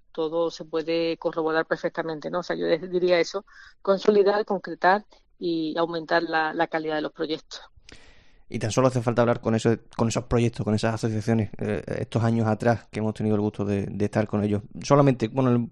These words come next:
Speaker 2: con el mero hecho de los primeros Valor Social, ¿no? Con todas las actuaciones, incluso solamente con estos agraciados, que año tras año, al hablar con ellos, eh,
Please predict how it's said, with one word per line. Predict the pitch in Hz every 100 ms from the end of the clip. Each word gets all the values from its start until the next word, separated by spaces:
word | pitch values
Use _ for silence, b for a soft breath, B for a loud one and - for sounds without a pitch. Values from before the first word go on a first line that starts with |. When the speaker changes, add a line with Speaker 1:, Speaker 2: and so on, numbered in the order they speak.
| -
Speaker 2:
con | 127
el | 123
mero | 131
hecho | 131 131
de | 127
los | 117 117
primeros | 120 117
Valor | 110
Social, | 113 110 123
¿no? | 107 104
Con | - 110
todas | 113 113
las | 110
actuaciones, | 123 - 113 117
incluso | 110 113 101 101
solamente | 110 110 104 - B B B -
con | 110
estos | 110 110
agraciados, | 110 110 107 110 107 -
que | 113
año | 107 120 117
tras | 120 113
año, | 113 117 143 b b - - -
al | 104
hablar | 101 110
con | 120 117
ellos, | 113 123 113
eh, | 110 104